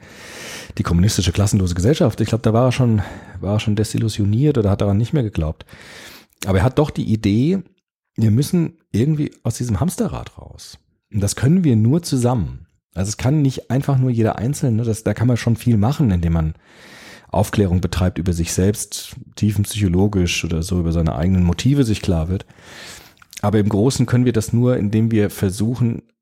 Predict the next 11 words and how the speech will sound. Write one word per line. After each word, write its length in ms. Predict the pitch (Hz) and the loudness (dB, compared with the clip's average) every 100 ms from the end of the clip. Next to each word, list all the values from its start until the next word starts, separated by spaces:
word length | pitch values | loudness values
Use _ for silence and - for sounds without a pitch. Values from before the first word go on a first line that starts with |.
| _ _ | _ _
anders 800 | - 123 127 120 120 - - - _ - | 0 2 4 2 0 -6 -10 -16 _ -6
mit 500 | 95 107 110 - - _ _ - | 0 2 0 -6 -8 _ _ 0
der 100 | 98 | 2
Natur, 720 | 90 82 120 131 131 120 - | 2 0 -2 0 0 -2 -6
mit 280 | - 107 - | -2 -2 0
uns 180 | 101 - | -2 2
selbst 480 | 95 - - - - | 0 0 -8 -14 -16
zu 140 | - 107 | -6 0
leben. 400 | 131 190 - - _ _ _ _ _ _ _ | 2 0 -4 -16 _ _ _ _ _ _ _
Und, 360 | - 87 80 - | -2 -2 -2 -2
äh, 300 | 82 80 78 | 0 0 -2